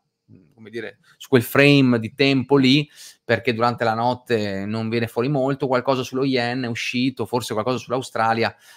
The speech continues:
però tendenzialmente, insomma, esce poco, sul dollaro australiano sto dicendo quando dico Australia.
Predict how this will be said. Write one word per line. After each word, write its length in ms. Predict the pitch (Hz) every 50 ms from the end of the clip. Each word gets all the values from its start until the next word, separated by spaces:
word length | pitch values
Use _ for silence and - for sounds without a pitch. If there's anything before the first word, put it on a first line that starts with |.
| _ _
però 400 | - 127 131 135 131 - - _
tendenzialmente, 880 | - 127 131 127 123 123 120 - - 117 117 120 120 123 123 123 123 120
insomma, 460 | - - - 120 113 113 113 110 110
esce 240 | 110 - - 113 -
poco, 540 | - 123 104 98 - - 175 196 208 196 - _ _ _ _ _ - - - _ _ _ _ _ - - -
sul 240 | - - 117 110 104
dollaro 220 | 120 117 113 110
australiano 400 | 107 107 - 107 107 107 107 104
sto 120 | - -
dicendo 320 | 104 104 101 107 104 104 104
quando 180 | 110 104 104
dico 200 | 104 113 110 -
Australia. 580 | 160 156 - - 151 131 131 139 160 160 123